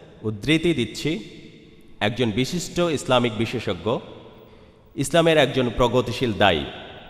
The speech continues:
পশ্চিমা মিডিয়ায় প্রচারিত ইসলামের বিরোধী খবরগুলিকে যে ব্যক্তি মিথ্যা প্রমাণ করেছে,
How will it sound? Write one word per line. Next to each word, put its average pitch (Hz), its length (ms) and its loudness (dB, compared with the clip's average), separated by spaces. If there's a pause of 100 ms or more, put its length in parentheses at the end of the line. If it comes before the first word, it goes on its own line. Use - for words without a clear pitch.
(1080)
পশ্চিমা 196 480 4
মিডিয়ায় 139 380 6
প্রচারিত 123 640 2 (360)
ইসলামের 170 380 2
বিরোধী 147 440 2
খবরগুলিকে 110 760 0 (420)
যে 143 180 4
ব্যক্তি 151 300 2
মিথ্যা 127 320 0
প্রমাণ 120 280 4
করেছে, 92 380 -4